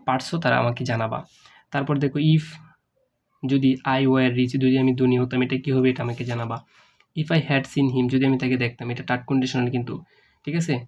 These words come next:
এটা দেখবা। তারপর দেখো এই যে আরেকটা most important, এটা দেখো, though, যদিও he is poor, যদিও সে গরিব, তখন লিখবা he is honest, he is honest, যদিও সে গরিব তবু সে সৎ, ঠিক আছে? এভাবে লিখবা। আচ্ছা, তারপর দেখো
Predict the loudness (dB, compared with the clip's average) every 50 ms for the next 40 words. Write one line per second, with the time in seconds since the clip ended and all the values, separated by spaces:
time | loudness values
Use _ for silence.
0 | _ _ _ _ -10 -8 -4 -4 -2 -2 -2 0 -2 -2 -4 -6 -14 -18 -18 -18
1 | -20 _ -20 -20 _ _ _ _ _ _ _ _ _ _ _ _ -10 -8 -8 -4
2 | -2 0 0 0 0 0 -2 -6 -10 -10 -6 -4 -2 0 -2 -2 -2 -2 0 0
3 | 0 0 0 -2 -2 0 2 4 4 4 2 2 0 -2 -2 0 -2 -2 -2 -2
4 | -2 -4 -4 -2 -2 -2 -2 -2 -2 -4 -4 -2 -2 0 2 4 4 4 4 4
5 | 2 -2 -6 -6 -2 0 2 2 4 4 4 4 2 2 2 0 0 -2 -6 -6
6 | -2 0 2 4 4 2 2 2 2 2 2 2 2 -2 -4 -10 _ _ _ _
7 | -4 0 2 2 4 4 2 2 2 2 2 2 4 4 4 2 0 -2 0 0
8 | 0 2 0 -2 -4 -8 -12 -6 -2 -2 -2 -2 -4 -6 -14 _ _ _ _ _
9 | _ _ -10 -8 -8 -8 -6 -2 0 2 4 4 4 4 2 2 2 4 4 4
10 | 2 2 0 0 2 2 2 0 0 0 -2 -4 -6 _ _ _ -16 -10 -4 0
11 | 0 0 0 -2 -6 -18 -20 _ _ _ _ _ _ _ _ _ -20 -14 -10 -4
12 | -2 -2 -2 -2 -4 -14 _ -20 -20 -20 _ _ _ -20 _ _ -4 -2 0 0
13 | 0 -2 -4 -8 -10 -10 -12 -12 -14 _ _ _ _ _ _ -20 -16 -10 -8 -8
14 | -8 -8 -10 -10 -8 -6 -6 -4 -2 0 0 0 0 0 -2